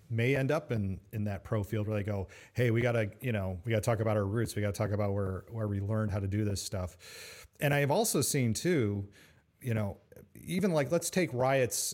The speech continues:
uh, recent community guidelines. You know, we did the letter, uh, open letter to Riot, 'cause they, they put their community guidelines. And one of the, the things that, um, the actionable items that I suggested to Riot to how to change their community guidelines was,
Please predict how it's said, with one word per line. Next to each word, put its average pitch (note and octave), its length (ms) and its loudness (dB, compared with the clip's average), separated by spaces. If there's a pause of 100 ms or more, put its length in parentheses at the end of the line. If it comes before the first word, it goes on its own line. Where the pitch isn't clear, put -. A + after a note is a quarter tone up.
uh, G#2+ 240 -2
recent A#2+ 340 0
community A#2 300 2
guidelines. G2+ 560 0
You G2+ 80 -4
know, G2+ 80 -2
we G2+ 120 0
did G#2 120 0
the A2 60 0
letter, G#2+ 480 2 (320)
uh, G#2 240 -2
open A2+ 260 0
letter G#2+ 200 4
to G2 80 2
Riot, G#2 460 2 (220)
'cause A2 140 0
they, G#2+ 100 2 (160)
they A2 80 0
put A2+ 180 0
their G#2+ 120 0
community G#2 260 -2
guidelines. G#2 480 -2
And G#2+ 100 -2
one D3 120 0
of D3+ 60 -2
the, A#2+ 140 0 (140)
the A2 100 -4
things C#3+ 360 -2
that, A2+ 320 -2
um, F#2+ 420 -6 (400)
the A2 160 0
actionable A2+ 500 0
items A2 400 0
that G2+ 100 -2
I G2 60 0
suggested G2+ 520 -2
to G2+ 80 -4
Riot A2+ 360 -2
to G#2 80 -4
how G#2 80 0
to G2 100 -4
change A2+ 280 -4
their G#2 80 -4
community G2 320 -4
guidelines G2+ 440 -2
was, G2 180 -4